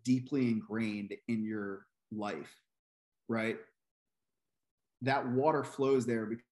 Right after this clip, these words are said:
because it's a deep trench of routine.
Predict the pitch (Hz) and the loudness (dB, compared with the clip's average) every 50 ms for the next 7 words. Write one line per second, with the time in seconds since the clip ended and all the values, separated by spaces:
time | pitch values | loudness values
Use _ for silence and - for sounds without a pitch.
0 | _ _ _ - 123 113 113 107 - - 113 101 104 - - 120 127 123 120 - | _ _ _ -4 -2 -2 -2 -4 -4 -4 -4 -4 -4 -2 0 0 0 0 -2 -8
1 | - - - - 123 120 113 104 101 - - - - - _ _ - 110 107 104 | -14 -12 -6 -4 -2 -2 -2 -2 -4 -6 -8 -10 -12 -14 _ _ -8 -6 -6 -6
2 | 101 98 110 107 104 104 - - - 117 110 101 87 - - | -6 -6 -4 -4 -4 -6 -8 -4 -4 -2 -2 -2 -6 -8 -12